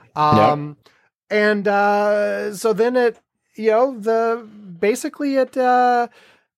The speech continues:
Speaker 1: it, it, the Republican leadership in both the House and Senate has decided, "Nope, we're not for it. This is gonna be,"
Speaker 2: So,
Speaker 1: uh,
Speaker 2: so
Speaker 1: it
Speaker 2: let me get this straight.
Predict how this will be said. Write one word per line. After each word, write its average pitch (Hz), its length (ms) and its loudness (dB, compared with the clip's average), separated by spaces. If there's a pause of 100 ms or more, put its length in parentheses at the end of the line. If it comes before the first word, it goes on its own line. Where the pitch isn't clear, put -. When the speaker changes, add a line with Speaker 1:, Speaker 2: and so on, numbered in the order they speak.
(120)
Speaker 1:
it, 208 220 0
it, 214 180 0 (280)
the 190 180 0
Republican 220 640 2
leadership 226 500 -2
in 180 120 -4
both 160 260 -2
the 180 100 -2
House 175 280 -2
and 190 120 -6
Senate 170 320 -6
has 170 160 -4
decided, 151 440 -4
"Nope, 254 300 0 (720)
we're 165 160 -4
not 202 220 0
for 240 360 2
it. - 120 -4 (100)
This 165 260 -6
is 160 100 -6
gonna 180 180 0
be," 175 420 -2 (360)
Speaker 2:
So, - 200 0
Speaker 1:
uh, 160 300 2
Speaker 2:
so 175 180 0
Speaker 1:
it 175 60 4
Speaker 2:
let 180 200 2
me 202 120 0
get 175 180 0
this 156 160 0
straight. 107 360 -2